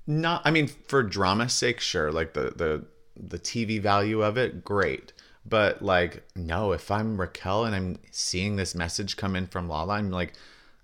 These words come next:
"This bitch just roasted me and, like, left <laughs> no crumbs at the end of that reunion.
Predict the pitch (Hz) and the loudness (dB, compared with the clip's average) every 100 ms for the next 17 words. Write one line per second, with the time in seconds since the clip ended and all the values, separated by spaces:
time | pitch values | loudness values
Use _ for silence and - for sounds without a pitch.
0 | _ - - 113 120 - 98 - 95 90 | _ -8 -2 -2 -2 -2 -2 -2 -2 4
1 | 95 113 - 110 98 101 107 117 131 139 | 4 4 0 0 0 0 2 2 0 -4
2 | - - - - 101 95 90 85 85 85 | -10 -20 -20 -4 0 2 2 0 -2 -4
3 | 87 98 110 - - - - - - _ | 2 2 0 -6 -14 -12 -16 -18 -20 _
4 | - 98 104 147 156 160 147 135 139 - | -10 -2 4 4 8 8 8 4 0 -6
5 | - - - - - - 117 113 127 120 | -12 -20 -20 -20 -20 2 4 4 2 2
6 | 113 107 101 95 104 98 95 95 90 92 | 4 4 4 4 2 2 0 0 0 -2